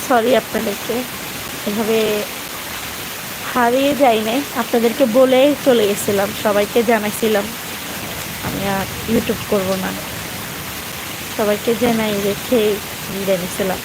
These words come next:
তো অনেকেই আমাকে মেসেজ করছে, "আপু, আসলে আপনি চলে গেছেন, আপনাকে খুব মিস করতেছি।" তো যারা যারা মিস করতেছেন তাদেরকে অসংখ্য অসংখ্য ধন্যবাদ।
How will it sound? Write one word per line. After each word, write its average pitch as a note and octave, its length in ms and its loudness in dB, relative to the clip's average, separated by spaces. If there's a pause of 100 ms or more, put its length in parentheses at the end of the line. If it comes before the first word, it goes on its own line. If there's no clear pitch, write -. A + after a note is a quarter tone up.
(1700)
তো G#3 320 2 (140)
অনেকেই D4+ 480 2
আমাকে C#4+ 380 2
মেসেজ C4 380 2 (140)
করছে, - 380 0
"আপু, G#3 500 0 (300)
আসলে G#3 380 0
আপনি G#3 320 -2 (100)
চলে G#3 180 0
গেছেন, G#3 280 -2
আপনাকে G3+ 460 -2
খুব A#3 160 4
মিস G#3 340 -2
করতেছি।" - 460 -2 (1120)
তো G#3 140 2
যারা G#3+ 260 2
যারা A#3+ 220 4
মিস A#3 320 -2
করতেছেন A#3+ 440 0 (120)
তাদেরকে G#3 400 0
অসংখ্য G#3+ 380 0
অসংখ্য G#3+ 440 2
ধন্যবাদ। G3+ 640 0